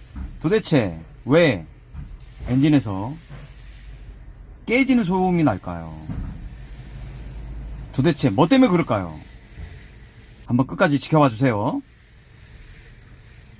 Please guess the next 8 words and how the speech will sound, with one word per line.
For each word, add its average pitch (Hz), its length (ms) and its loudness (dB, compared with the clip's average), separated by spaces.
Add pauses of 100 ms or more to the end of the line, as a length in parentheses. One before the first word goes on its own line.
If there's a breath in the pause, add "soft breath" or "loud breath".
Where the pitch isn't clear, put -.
(240)
배기 185 240 4
매니폴드 208 1000 0 (1300)
분리했고요. 190 800 2
배기 165 220 2
쪽입니다. 143 680 0 (2000)
보통 208 680 2 (1200)
가솔린 190 400 2
차량에서 147 920 2